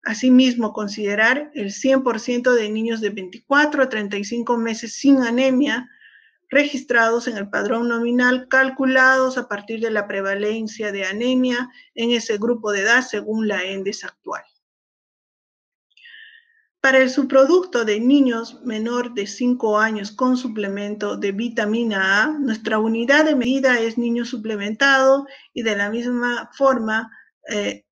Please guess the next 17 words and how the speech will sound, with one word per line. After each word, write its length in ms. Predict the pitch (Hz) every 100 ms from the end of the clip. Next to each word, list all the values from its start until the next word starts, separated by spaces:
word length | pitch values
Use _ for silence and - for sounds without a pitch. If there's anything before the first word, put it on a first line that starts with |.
| _ _ -
programan 580 | 240 240 240 240 233
los 180 | 226 214
establecimientos 880 | 214 208 196 196 202 214 214 214 226
de 100 | 233
salud 420 | 226 247 254 277
del 160 | 240 190
primer 380 | - 202 208 208
nivel 280 | 208 202
de 80 | 202
atención, 560 | 214 240 247 285 277 277
segundo 440 | 262 220 220 220
nivel 300 | 214 202 202
de 80 | 202
atención 460 | 202 196 202 214 208
con 200 | 208 202
población 540 | 190 190 202 214 208
asignada 840 | 202 233 240 285 277 240 262 285